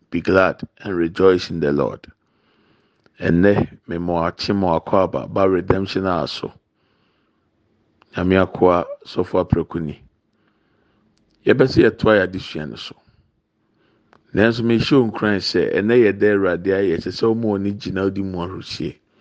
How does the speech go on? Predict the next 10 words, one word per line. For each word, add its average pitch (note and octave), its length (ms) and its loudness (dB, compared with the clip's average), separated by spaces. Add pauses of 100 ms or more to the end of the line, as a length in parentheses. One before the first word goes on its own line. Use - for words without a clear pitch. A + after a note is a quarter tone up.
(760)
Ɛmfa A2 420 2
wo C3+ 60 2
ne B2+ 120 0
tebea G#2 400 2
a - 80 4
wonam F#2+ 280 -6
mu, E2 80 -12 (380)
ɛmmoa G2+ 300 0
bɛmu G#2+ 320 4
mu. D#2+ 100 -6